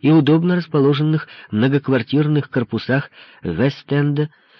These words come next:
чаще предпочитают жить не англичане, а состоятельные иностранцы. Каждый год в лондонском зале «Олимпия» проходит выставка «Идеальный дом». Фирмы, выпускающие отделочные материалы, мебель, ковры,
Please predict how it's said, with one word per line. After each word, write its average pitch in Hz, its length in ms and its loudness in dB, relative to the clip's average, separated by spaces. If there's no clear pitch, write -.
чаще 165 460 0
предпочитают 165 720 -2
жить 143 360 -2
не 127 140 0
англичане, 120 720 -2
а 117 80 -6
состоятельные 127 920 -4
иностранцы. 78 720 -8
Каждый 185 340 2
год 180 260 0
в 139 60 0
лондонском 160 680 2
зале 143 260 2
«Олимпия» 127 540 0
проходит 160 420 0
выставка 156 520 -2
«Идеальный 139 640 0
дом». 87 280 -6
Фирмы, 165 460 2
выпускающие 147 720 0
отделочные 123 600 -2
материалы, 113 540 0
мебель, 107 420 0
ковры, 101 460 -2